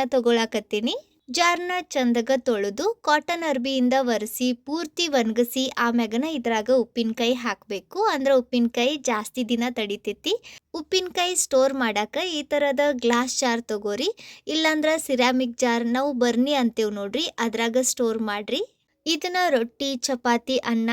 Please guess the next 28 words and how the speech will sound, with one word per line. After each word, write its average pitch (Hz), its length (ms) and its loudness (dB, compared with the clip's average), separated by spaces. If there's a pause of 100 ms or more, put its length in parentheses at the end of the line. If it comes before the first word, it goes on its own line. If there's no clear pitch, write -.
ಎಲ್ಲದ್ರ 247 560 0
ಜೊತೆ 240 340 -4
ತಿನ್ಬಹುದು. 220 720 -2
ಇದು 294 240 0
ಎಷ್ಟ್ 269 400 0
ರುಚಿ 302 280 -2
ಆಕತ್ತೆ 269 460 0
ಅಂದ್ರ 247 240 4 (100)
ಇದನ್ನ 254 360 2
ನೀವು 262 260 0
ಬರೇ 240 360 4
ಬಾಯಿಲೆ, 226 500 2
ನಮ್ 214 240 -2
ಕಡೆ 233 200 0
ಬರೇ 214 260 -2
ಬಾಯಿಲೆ 220 340 -2
ಅಂತಾರ, 202 320 -2 (480)
ಅಂದ್ರ 269 240 4 (100)
ಹಂಗ 269 500 0 (120)
ಎದ್ರ 233 320 4
ಜೊತೆ 262 320 2
ಅಲ್ಲ 226 280 2
ಹಂಗ 254 440 -2 (120)
ತಿನ್ಬಹುದು, 220 580 -2
ಅಷ್ಟು 269 460 -2
ಅದ್ಭುತ 240 400 2
ರುಚಿ 226 320 0
ಆಕತಿ. 214 540 -4